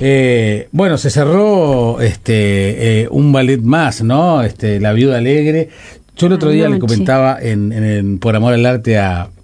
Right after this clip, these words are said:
Speaker 1: a Malena Rodríguez, con quien hacemos en Nuevo Siglo el programa cultural,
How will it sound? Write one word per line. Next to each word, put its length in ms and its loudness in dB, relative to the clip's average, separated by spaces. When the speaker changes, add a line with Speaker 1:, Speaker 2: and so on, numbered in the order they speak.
Speaker 1:
a 120 -2
Malena 640 2
Rodríguez, 440 2
con 140 -4
quien 140 -2
hacemos 380 0
en 400 0
Nuevo 200 0
Siglo 380 2
el 80 -2
programa 720 -2
cultural, 560 0